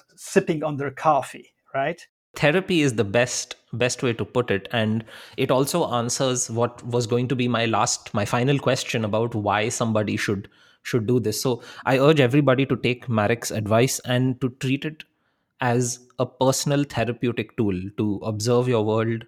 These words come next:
Speaker 2: and to draw something that makes you curious, that makes you interested, to just spend time with something that you like.
Speaker 1: Absolutely. It's worth every second of that.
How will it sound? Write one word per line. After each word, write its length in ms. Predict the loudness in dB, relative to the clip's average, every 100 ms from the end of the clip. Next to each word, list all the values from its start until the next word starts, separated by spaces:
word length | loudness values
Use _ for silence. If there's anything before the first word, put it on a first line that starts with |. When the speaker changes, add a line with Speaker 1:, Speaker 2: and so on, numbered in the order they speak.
| _ _
Speaker 2:
and 300 | -4 -2 -4
to 80 | -4
draw 240 | 0 2
something 640 | 2 0 -2 -4 -4 -6 -6
that 300 | -4 -4 -8 _ _ _ -6
makes 340 | -2 -2 -2
you 80 | -6
curious, 520 | -2 0 2 -2 -2
that 180 | -2 -2
makes 260 | -4 -4 -4
you 120 | -2
interested, 580 | -4 -2 -2 -2 -6 -6 -16 -4
to 60 | -2
just 240 | 0 0
spend 420 | -2 0 0 0 -2
time 360 | 0 0 0
with 180 | -2 -4
something 540 | -4 -6 -4 -6 -8 -10
that 320 | -6 -6 -8 -20
you 160 | -8 -4
like. 400 | -4 -8 _ -20 _ _ _ _ _ _ _ _ _ _ _ _ 0
Speaker 1:
Absolutely. 600 | 0 0 -2 -2 -4 -10 -14 _ _
It's 360 | -4 -4 -6
worth 500 | -4 6 8 8 2 -6
every 600 | 0 0 2 4 4 4 -4
second 560 | -10 -4 -4 -4 -8 -6
of 240 | -8 -6
that. 320 | -6 -8 -12